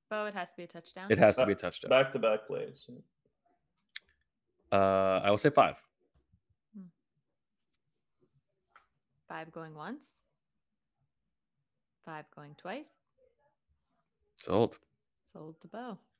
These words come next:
Speaker 1: Okay. All right.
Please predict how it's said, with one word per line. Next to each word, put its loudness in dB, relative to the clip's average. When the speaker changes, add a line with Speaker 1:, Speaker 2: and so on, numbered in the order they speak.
Speaker 1:
Okay. -10
All -8
right. -8